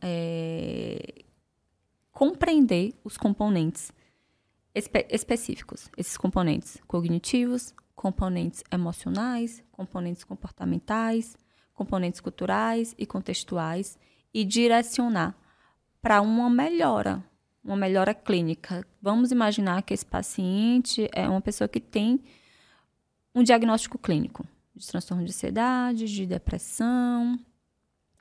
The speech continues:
é, enfim, bipolaridade. Existe na ciência psicológica as evidências que são evidências, ou seja, é, esti-, tiveram pesquisas com aquele público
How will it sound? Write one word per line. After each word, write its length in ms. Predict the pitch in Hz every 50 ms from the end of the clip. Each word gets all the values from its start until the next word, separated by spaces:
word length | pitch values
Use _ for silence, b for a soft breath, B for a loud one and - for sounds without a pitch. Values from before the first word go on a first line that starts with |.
| - -
é, 540 | 160 165 165 160 160 160 156 156 156 -
enfim, 420 | - - 202 - - - 170 156 160
bipolaridade. 1120 | 165 170 - 190 180 170 165 170 175 175 180 202 226 240 240 240 233 226 220 226 240 247 b b b b b b b b b -
Existe 560 | 233 233 226 202 196 220 247 285 - - -
na 140 | 269 240 233
ciência 340 | - - 196 190 - - 190
psicológica 1000 | - - - - 185 - - 170 156 156 170 190 214 226 202 233 - - - -
as 180 | - - 190 190
evidências 800 | 196 196 233 240 220 233 202 214 220 - - 320 339 - - _ _ _ _ _ _ _ _ _ _ _ _
que 120 | - 269
são 320 | 277 - - 240 220 220 226
evidências, 680 | 226 226 220 220 202 196 170 160 - - - 196 196
ou 80 | 208 233
seja, 420 | - - 208 180 160 165 170 - -
é, 180 | - - - -
esti-, 320 | - 185 - - - 196 - -
tiveram 300 | - - 180 165 185 208
pesquisas 720 | - - 285 - - - 277 262 262 262 - 254 240 - -
com 140 | - - 175
aquele 360 | 175 175 - - - 196 247
público 600 | 240 - - 262 254 254 254 262 262 - 262